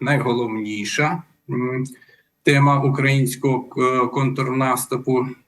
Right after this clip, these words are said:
і це найважливіший пункт того, як, е, зламати хребет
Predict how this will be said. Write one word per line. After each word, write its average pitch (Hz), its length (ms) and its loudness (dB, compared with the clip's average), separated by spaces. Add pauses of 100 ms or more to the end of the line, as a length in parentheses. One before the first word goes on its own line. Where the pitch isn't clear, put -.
(100)
і 131 180 2
це 175 440 0 (200)
найважливіший 135 880 0
пункт 160 480 0 (560)
того, 160 340 2
як, 143 540 0
е, 123 120 -2
зламати 127 640 0 (300)
хребет 135 680 -2